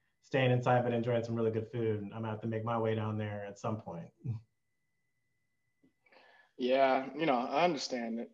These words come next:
Speaker 2: nine months is a long time for people to be cooped up inside. And so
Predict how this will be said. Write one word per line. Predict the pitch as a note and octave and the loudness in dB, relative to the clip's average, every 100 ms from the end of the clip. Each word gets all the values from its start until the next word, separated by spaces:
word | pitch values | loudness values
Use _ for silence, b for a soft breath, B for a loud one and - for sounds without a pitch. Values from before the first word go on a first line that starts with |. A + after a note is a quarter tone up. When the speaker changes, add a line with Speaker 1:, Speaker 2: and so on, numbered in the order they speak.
| _ _ _ _ | _ _ _ _
Speaker 2:
nine | - D3 D3+ | 0 2 4
months | C3 A#2+ A#2 | 2 0 -4
is | |
a | A#2 | -4
long | A#2 A#2 A2+ | -2 -2 -4
time | A#2 A#2 | -8 -8
for | A2+ | -8
people | A#2 A2 A#2 | -10 -6 -6
to | A2+ | -6
be | A#2 | -6
cooped | A2+ B2 G#2+ | -4 -4 -2
up | A2+ A2 | -4 -2
inside. | A#2+ - A2+ A2 A#2 | -4 -4 -4 -4 -4
And | A#2 A#2 | -6 -4
so | A#2+ A2+ | -2 -2